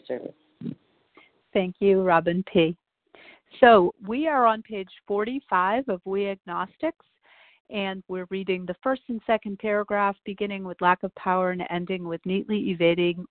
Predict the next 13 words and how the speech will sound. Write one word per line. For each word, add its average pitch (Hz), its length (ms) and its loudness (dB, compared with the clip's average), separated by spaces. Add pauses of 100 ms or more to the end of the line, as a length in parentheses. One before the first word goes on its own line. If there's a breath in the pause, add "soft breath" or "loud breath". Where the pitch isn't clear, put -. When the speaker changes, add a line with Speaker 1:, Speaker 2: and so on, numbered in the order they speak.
Speaker 2:
or 156 160 2
entirely 165 680 0
ignored. 151 580 -2 (380 loud breath)
Who 294 180 6
would 294 140 6
like 262 160 6
to 254 100 0
comment 233 560 2
on 180 240 4
these 202 160 2 (100)
two 214 120 -2
paragraphs 196 580 0 (160)
today? - 260 -10